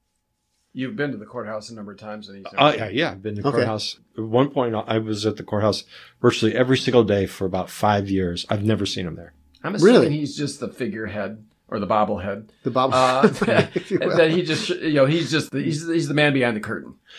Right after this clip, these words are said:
Speaker 3: Yeah.
Speaker 2: The, in civil law, which is what he does,
Speaker 3: Mm-hmm.
Speaker 2: um,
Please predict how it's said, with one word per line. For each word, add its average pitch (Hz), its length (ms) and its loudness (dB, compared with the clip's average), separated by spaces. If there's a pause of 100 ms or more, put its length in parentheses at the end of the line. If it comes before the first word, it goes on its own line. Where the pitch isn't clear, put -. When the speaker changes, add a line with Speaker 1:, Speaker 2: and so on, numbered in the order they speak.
(220)
Speaker 3:
Yeah. 131 140 4
Speaker 2:
The, 180 220 6 (100)
in 139 120 4
civil 165 760 -2 (400)
law, 135 480 4
which 117 240 -4
is 110 100 -8
what 110 140 2
he 120 100 -2
does, 110 320 -2
Speaker 3:
Mm-hmm. 127 160 0
Speaker 2:
um, 95 240 0